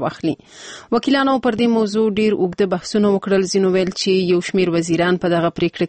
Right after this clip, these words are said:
کې نشي شاملې دي، ځینو د ټولو د استیضاح غوښتنه وکړه، خو تر اوږدو بحثونو وروسته دغه غونډه ځکه بې نتیجې پای ته ورسېده چې نصاب په آخر کې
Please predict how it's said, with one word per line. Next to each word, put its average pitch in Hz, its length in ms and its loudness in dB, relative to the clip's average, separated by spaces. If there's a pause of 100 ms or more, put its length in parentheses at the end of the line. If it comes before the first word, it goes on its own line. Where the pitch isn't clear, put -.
کې 190 80 0 (100)
نشي 247 300 2
شاملې 185 440 2
دي، 180 140 2 (240)
ځینو 196 240 2 (100)
د 175 160 -2
ټولو 285 240 2
د 214 160 -2
استیضاح 185 400 -4
غوښتنه - 460 -2
وکړه، 160 240 -4 (100)
خو 269 160 0 (560)
تر 269 80 2
اوږدو 254 380 0 (160)
بحثونو 220 420 0
وروسته 240 480 0
دغه 190 220 0
غونډه 208 340 2
ځکه 254 160 0
بې 214 120 0 (100)
نتیجې 165 400 -2
پای 196 160 -2
ته 240 80 4
ورسېده 240 420 0
چې - 80 -2 (140)
نصاب 196 320 -2 (100)
په 151 160 -4
آخر - 240 -6
کې 156 100 -4